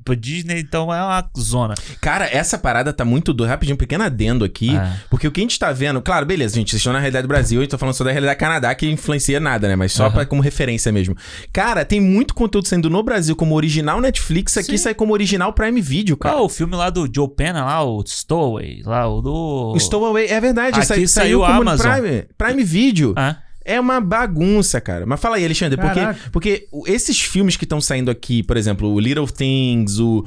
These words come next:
Speaker 2: o Mulher Maravilha,
Speaker 1: É.
Speaker 2: esses filmes que saíram pra alugar, eles saíram por trinta dólares.
Speaker 1: Vinte e cinco, é, é. Tem uns que saem
Speaker 2: Trin-
Speaker 1: vinte e cinco, outros saem de vinte e nove, né?
Speaker 2: Isso, teve uns que saíram por vinte. Então,
Speaker 1: É.
Speaker 2: assim, a-,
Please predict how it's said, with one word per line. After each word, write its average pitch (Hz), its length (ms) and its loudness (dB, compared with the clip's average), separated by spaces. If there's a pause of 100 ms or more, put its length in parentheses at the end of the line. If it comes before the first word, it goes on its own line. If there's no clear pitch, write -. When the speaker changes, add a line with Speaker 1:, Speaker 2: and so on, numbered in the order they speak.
(220)
Speaker 2:
o 117 220 0
Mulher 120 180 2
Maravilha, 135 960 2
Speaker 1:
É. - 40 2
Speaker 2:
esses - 140 -2
filmes 190 280 -2
que 175 100 -4 (100)
saíram 147 220 0
pra 139 140 -2
alugar, 117 320 0
eles 143 100 -2
saíram 147 180 -2
por - 200 0
trinta 165 440 0
dólares. 73 540 -2 (100)
Speaker 1:
Vinte 120 200 -2
e 101 40 -2
cinco, - 300 -4
é, 123 320 2
é. 107 220 -2 (120)
Tem 127 140 0
uns 151 80 -2
que - 60 -2
saem - 160 2
Speaker 2:
Trin- 170 80 0
Speaker 1:
vinte 175 100 -4
e - 60 0
cinco, 196 320 0
outros 190 160 -4
saem 180 160 -2
de 151 80 -8
vinte 160 160 -10
e - 40 -8
nove, 113 320 -2
né? 104 120 0
Speaker 2:
Isso, 117 180 2
teve 139 160 0
uns 139 40 0
que - 40 -2
saíram 127 160 0
por 151 160 2
vinte. 139 680 0
Então, - 180 0
Speaker 1:
É. - 20 4
Speaker 2:
assim, 233 240 0
a-, 151 160 -4